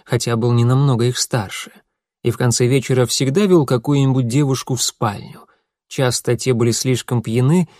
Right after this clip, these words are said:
и даже не понимали, что происходит. Иногда плакали, когда всё заканчивалось, но это его не волновало. Выпивка бесплатной не бывает, надо платить, так или иначе. Дела пошли особенно удачно, когда появились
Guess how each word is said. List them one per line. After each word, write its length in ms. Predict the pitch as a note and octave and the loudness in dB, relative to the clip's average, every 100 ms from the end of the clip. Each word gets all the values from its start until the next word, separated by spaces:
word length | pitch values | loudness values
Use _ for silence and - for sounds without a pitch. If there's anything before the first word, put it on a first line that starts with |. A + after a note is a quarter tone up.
| _ | _
и 80 | - | -2
даже 220 | B2+ A#2 | 2 4
не 120 | B2 A#2+ | 2 2
понимали, 400 | C3 B2 B2 A#2+ | 0 2 2 0
что 220 | - A#2 | -2 -4
происходит. 800 | B2+ B2+ - - G#2+ - - - _ _ - | -2 -2 -2 -2 -2 -4 -20 -20 _ _ -2
Иногда 320 | D3 F#3 A3+ | 0 2 0
плакали, 580 | - B2 A#2 A#2 A#2 A2+ | 0 2 2 0 -2 -2
когда 260 | A#2+ A#2 | 0 0
всё 160 | A2+ A#2+ | 0 -2
заканчивалось, 840 | A2+ A#2 B2 A2+ - A2+ A2+ A2 - - - - | -2 -2 -2 -2 -4 -4 -2 -4 -6 -14 -6 0
но 140 | D#3+ | 0
это 220 | E3+ D3+ D#3 | 0 0 0
его 220 | C#3+ D3 | 2 2
не 140 | C#3+ | 2
волновало. 760 | C3 C#3 C#3 C#3+ D#3+ B2 D2+ - _ _ _ - | 2 0 0 0 0 -2 -8 -18 _ _ _ -4
Выпивка 720 | B2 F#3 E3+ - - D#3 D#3 | 0 0 0 -2 0 0 0
бесплатной 720 | C#3 C#3 - D3+ D3 D3 D3 | -2 -2 -2 -2 0 0 0
не 140 | C#3 | 0
бывает, 640 | B2 C3+ C#3+ D3 G2 - - _ _ G3+ | 0 -2 0 -2 -4 -14 -20 _ _ -2
надо 240 | G3+ G3 | 0 0
платить, 600 | - G3+ - G#2+ G2+ - _ _ _ | -2 -4 -4 -8 -8 -12 _ _ _
так 260 | C3+ A#2 - - | -8 -8 -8 -4
или 320 | B2+ B2 B2 | -2 0 0
иначе. 500 | B2 G2+ - - - _ _ _ _ _ _ _ _ _ _ _ | -2 -4 -10 -18 -20 _ _ _ _ _ _ _ _ _ _ _
Дела 300 | B2 B2 A3 | 0 2 4
пошли 320 | A#3+ A#3 A3 A3 | 2 -2 0 0
особенно 500 | - F#3+ D#3 D3 D3+ | 2 2 4 2 2
удачно, 580 | E3+ A3+ - A#2+ G#2+ A2+ | 0 -2 -2 -2 -2 0
когда 280 | B2 D#3 | 0 0
появились 720 | C3+ C#3+ C#3+ E3+ G#3+ F#3+ - | 0 0 0 2 2 2 -2